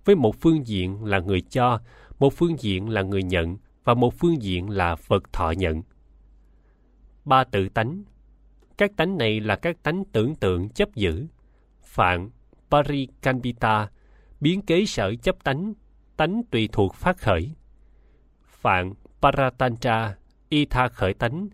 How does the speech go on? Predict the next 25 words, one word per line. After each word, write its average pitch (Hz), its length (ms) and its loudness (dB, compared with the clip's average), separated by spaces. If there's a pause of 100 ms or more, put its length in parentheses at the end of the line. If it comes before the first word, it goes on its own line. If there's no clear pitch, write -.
(340)
và 123 120 2
tánh 185 260 -2
hoàn 107 260 0
hảo 98 220 0
tròn 92 300 -2
đầy. 87 240 0 (500)
Phạn, 90 380 0 (360)
parinibbana, 127 1120 0 (360)
viên 175 200 0
thành, 90 300 -2 (300)
thật - 240 0
tánh. 123 300 -4 (1300)
Ba 139 200 4
thân, 127 340 2 (480)
trikaya. 117 840 2 (640)
Có 202 100 2
ba 175 160 6
thân 151 220 2
Phật, 104 260 4 (320)
hóa - 340 0
thân, 135 260 2 (360)
nimanakaya, 127 1080 2 (420)
báo 156 160 6
thân, 120 340 0 (120)
sambhogakaya 120 1160 0